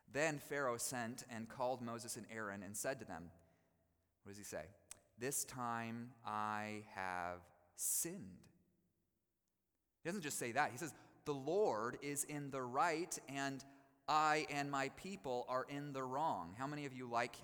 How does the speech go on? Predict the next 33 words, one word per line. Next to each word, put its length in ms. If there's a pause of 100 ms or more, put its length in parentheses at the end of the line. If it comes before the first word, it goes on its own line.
(120)
having 280
someone 380
finally 280
tell 200
you 220
you 120
are 60
in 60
the 80
right? 400 (1160)
You're 80
like, 80
"Can 100
I, 80
can 180
I 40
hear 180
that 140
once 260
more? 280
I 100
was, 240 (280)
I 160
was, 300 (100)
I 120
was 220
right?" 480 (540)
Here's 200
Pharaoh 320
finally 520
admitting 520
it, 180
right? 300